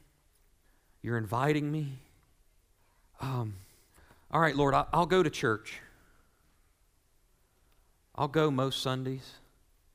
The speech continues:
I'm especially gonna go when they have potlucks on February the eleventh. Um, but okay, Lord,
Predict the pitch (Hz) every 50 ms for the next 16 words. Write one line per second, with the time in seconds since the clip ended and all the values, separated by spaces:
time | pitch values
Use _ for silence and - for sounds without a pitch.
0 | _ - 113 113 113 - - 143 139 - - 120 110 117 113 104 117 113 113 104
1 | 101 101 107 107 98 - - - 117 110 - 101 98 98 - - 98 95 - -
2 | 110 98 98 98 98 98 95 95 92 92 101 104 101 95 98 - - - - -
3 | - _ _ _ _ _ _ _ _ - - - - _ _ _ _ _ _ _
4 | _ _ _ _ _ _ _ _ _ - 117 117 113 107 104 101 95 - - _
5 | _ _ _ _ - 135 175 190 180 - 220 240 240 208 170 143 127 117 104